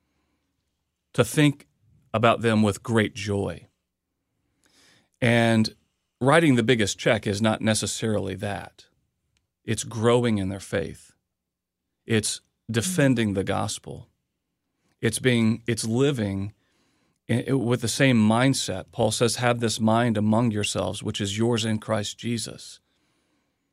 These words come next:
Consider everyone else more significant than yourselves." It's, it's joining with Paul, following and imitating his faith, and living a life that you could say, "You know, for me to live is Christ,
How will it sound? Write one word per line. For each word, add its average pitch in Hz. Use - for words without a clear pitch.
Consider 117
everyone 117
else 110
more 104
significant 101
than 98
yourselves." 98
It's, 123
it's -
joining 113
with 127
Paul, 104
following 120
and 107
imitating 120
his 98
faith, 104
and 117
living 151
a 156
life 101
that 110
you 135
could 123
say, 98
"You 107
know, 120
for 120
me 110
to 120
live 107
is 98
Christ, -